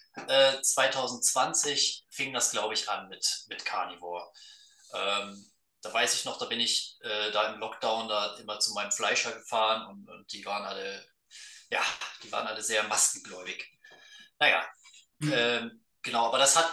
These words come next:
Speaker 1: das hat erst gedauert. Also ich hab bestimmt jetzt, also ich hab jetzt bis jetzt, ähm, äh, mache ich immer noch Ausnahmen, mach mir irgendwelche Burger oder so.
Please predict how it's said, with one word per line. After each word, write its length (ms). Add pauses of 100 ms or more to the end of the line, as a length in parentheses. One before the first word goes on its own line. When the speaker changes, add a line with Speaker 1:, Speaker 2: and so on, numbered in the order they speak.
Speaker 1:
das 100
hat 120
erst 160
gedauert. 440
Also 200
ich 180
hab 160 (420)
bestimmt 440
jetzt, 400
also 100
ich 100
hab 100
jetzt 280
bis 280
jetzt, 680
ähm, 760 (800)
äh, 380 (360)
mache 200
ich 140
immer 140
noch 160
Ausnahmen, 680 (120)
mach 220
mir 180
irgendwelche 420
Burger 480
oder 160
so. 380